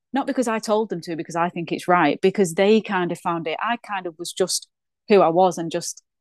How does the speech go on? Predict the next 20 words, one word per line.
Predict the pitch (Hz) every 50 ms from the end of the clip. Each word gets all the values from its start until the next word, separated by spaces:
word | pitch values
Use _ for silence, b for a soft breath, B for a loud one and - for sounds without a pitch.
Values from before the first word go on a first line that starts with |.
| _ -
was | 180 175 180
around | 170 151 170 170 185 190 190 180
them, | 165 151 139 143 151 - _ _ _ _ _ _
but | - 180 170
they | 180 196 202 214
kind | 208 - 190 180 175 170 165
of | 165 -
found | - - 180 170 170 165 165
out | 165 160 151 - - _
themselves. | 180 175 160 - - - 180 180 170 170 175 185 - - - _ _ _ _ _ -
And | - 226
it | 214
goes | - 269 269 262 -
back | 262 233 -
to | - 208
what | 202 185 -
you | 175
said | - - 175 170
earlier | 175 185 208 220 214 202 180 170
about | 170 - 170 165 160 147 -